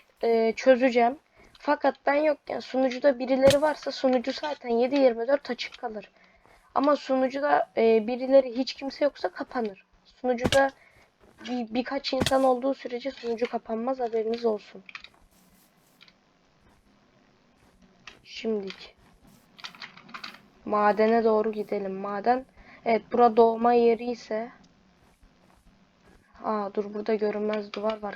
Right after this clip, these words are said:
gidemem. Şöyle yukarıdan çıkayım. Yoksa orada takılır kalırım. Hemen şöyle.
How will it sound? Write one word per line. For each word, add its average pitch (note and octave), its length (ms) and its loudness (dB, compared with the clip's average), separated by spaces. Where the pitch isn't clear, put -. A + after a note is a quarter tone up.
gidemem. G#3 440 -8
Şöyle G3+ 340 -8
yukarıdan G3+ 600 -10
çıkayım. - 280 -20
Yoksa G#3 320 -8
orada G3+ 280 -2
takılır G#3+ 580 -8
kalırım. G#3+ 460 -6
Hemen B3 400 4
şöyle. B3 560 4